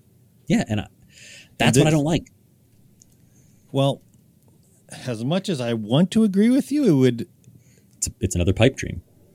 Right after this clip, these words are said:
Speaker 2: it would put you, you and I out of a job because
Speaker 1: Mm.
Speaker 2: we want to be, we want to be a
Speaker 1: Yeah.
Speaker 2: public opinion.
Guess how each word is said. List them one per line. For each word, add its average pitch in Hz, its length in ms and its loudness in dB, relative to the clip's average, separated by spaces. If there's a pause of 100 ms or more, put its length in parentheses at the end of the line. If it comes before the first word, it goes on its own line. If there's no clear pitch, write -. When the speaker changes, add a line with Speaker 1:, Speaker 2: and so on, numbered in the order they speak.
Speaker 2:
it - 200 -20
would 110 140 -4
put 156 200 2
you, 120 340 -8 (420)
you 123 240 0
and 131 80 4
I 120 120 -2
out 120 160 0
of 104 100 -2
a 101 40 -2
job 131 380 -2
because 104 560 -4 (840)
Speaker 1:
Mm. 247 280 0 (720)
Speaker 2:
we 127 300 4
want 135 320 2
to 123 100 0
be, 117 580 4 (1500)
we 120 220 2
want 143 200 4
to 123 60 -6
be 135 120 2
a 101 60 6
Speaker 1:
Yeah. 101 40 4
Speaker 2:
public 104 300 0
opinion. 151 400 0